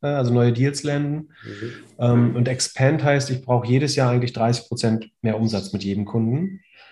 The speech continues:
Speaker 1: damit ich fast so eine Art, ähm, exponentielles Wachstum hinbekomme.
Speaker 2: Mhm.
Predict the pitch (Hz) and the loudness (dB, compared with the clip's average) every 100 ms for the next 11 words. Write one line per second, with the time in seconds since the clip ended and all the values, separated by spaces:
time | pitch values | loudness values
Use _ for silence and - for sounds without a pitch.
0 | _ _ 113 113 117 113 - 127 - 123 | _ _ 0 2 2 -2 0 0 2 0
1 | 117 120 123 - - - - 127 120 113 | 2 2 0 -2 -16 -20 -8 0 2 4
2 | 113 120 - 113 110 110 110 107 - 104 | 2 -2 0 0 2 0 -2 -4 -4 -6
3 | 107 101 131 135 120 120 | -6 -8 -8 -2 0 -2